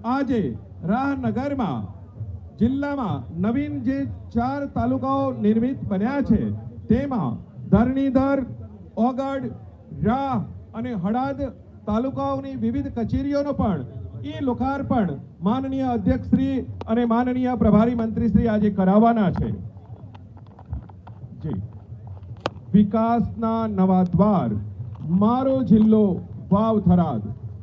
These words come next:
સૌના આનંદ અને ગૌરવની ક્ષણ, લોક અભિલાષાનું સ્વપ્ન આજે સાકાર થવાનું છે. સાથે સાથે આ નવીન જિલ્લાના શુભારંભ,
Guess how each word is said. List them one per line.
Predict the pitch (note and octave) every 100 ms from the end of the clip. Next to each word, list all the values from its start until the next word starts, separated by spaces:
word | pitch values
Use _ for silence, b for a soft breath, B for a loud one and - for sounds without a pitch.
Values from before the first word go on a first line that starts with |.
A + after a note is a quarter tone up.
| -
સૌના | - C4+ C#4+ C#4+ A3
આનંદ | A3 A3+ B3+ C#4 C4
અને | B3 A#3+
ગૌરવની | G#3+ A3 B3+ C4 B3+
ક્ષણ, | - - A#3+ G#3 B2+ - - - -
લોક | E3 A#3 D4 D4 - -
અભિલાષાનું | G#3 C4 C4 A#3+ A3+ C4 C4+ B3 G3+ F3+ - - -
સ્વપ્ન | B3+ C#4 -
આજે | C4+ B3 G3+ G#3+ A3+
સાકાર | - F#3+ F3+ A3 G#3+
થવાનું | G#3 F3 E3+ E3 F3 A#3
છે. | F3 A#2+ G2+ - - - - -
સાથે | G3 G3+ G#3+ G#3
સાથે | G#3 F#3+ G#3+ A#3 A#3+ G#3+ - - - -
આ | F#3
નવીન | F#3+ A3 C4+ C4
જિલ્લાના | G#3 A3 A3 A#3
શુભારંભ, | A3 G3+ G3+ A3 A#3+ B3 B3